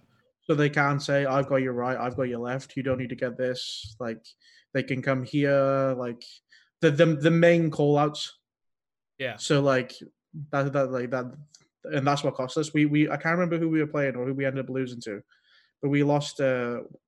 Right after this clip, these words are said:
Speaker 1: literally a third map where we should have won because of one call out. And that, that's when I knew, yeah, this is, 'cause, 'cause I ju-, like, it,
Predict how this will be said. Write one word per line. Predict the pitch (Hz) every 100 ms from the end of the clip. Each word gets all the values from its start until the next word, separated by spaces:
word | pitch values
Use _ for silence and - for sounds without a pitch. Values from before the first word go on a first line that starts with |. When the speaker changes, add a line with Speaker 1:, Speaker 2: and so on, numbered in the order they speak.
| _
Speaker 1:
literally | 139 - 131
a |
third | 123 139 131
map | 127 127
where | 127
we | 123 113
should | -
have | 120
won | 117 120 - _ _ _ _ -
because | 131 135 120
of | 120
one | 123 120
call | 120 117
out. | 120 - _ _ _ _ _ _ _ _
And | 117 113 110 98 _
that, | 120 110 113
that's | 110 110
when | 110
I |
knew, | 107 110
yeah, | 107 107
this | 110 -
is, | 101 - - _ _ _ - _ -
'cause, | 156 139
'cause | 151 156
I | 147
ju-, | 160
like, | 147 143
it, | 143 139